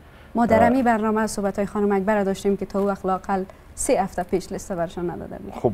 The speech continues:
Speaker 2: در مو وقتی که ما ر-، زندانی را رها می‌کردیم، از ما خودم پرسیده شد و ما این موضوع را، اه، به همکارای خود گفتم که امرایشان شریک، لیست شریک بسازیم.
Speaker 1: نکرده بودن.
Speaker 2: اه، خب، بازم ما این را تعقیب می‌کنیم که واقعیت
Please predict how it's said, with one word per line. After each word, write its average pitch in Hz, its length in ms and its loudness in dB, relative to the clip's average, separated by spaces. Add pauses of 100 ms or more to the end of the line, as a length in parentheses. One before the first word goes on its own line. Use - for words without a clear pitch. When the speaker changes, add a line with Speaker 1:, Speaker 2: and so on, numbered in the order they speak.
(120)
Speaker 2:
در 117 100 8
مو 117 220 8
وقتی 135 300 4
که 139 460 4
ما 110 240 6
ر-، 107 180 6 (120)
زندانی 101 440 6
را 113 60 8
رها 95 380 4
می‌کردیم، 120 680 -2 (140)
از 92 220 2 (160)
ما 104 160 6
خودم 104 320 2
پرسیده 98 420 2
شد 110 220 -2
و 95 140 4
ما 98 120 6
این 92 220 4
موضوع 90 360 2
را، 90 100 2 (560)
اه، 87 140 2
به 87 140 2
همکارای 92 420 4
خود 92 240 -4
گفتم 117 300 0
که 131 240 0
امرایشان 107 520 4
شریک، 98 280 4 (160)
لیست 104 300 2
شریک 92 360 4
بسازیم. - 480 -2
Speaker 1:
نکرده 180 440 -4
بودن. 180 260 -8
Speaker 2:
اه، 82 160 -2 (220)
خب، - 180 -6 (240)
بازم 120 240 6
ما 107 280 6 (160)
این 101 200 2
را 101 120 8
تعقیب 131 420 0
می‌کنیم 143 360 0
که 104 140 0
واقعیت 98 400 6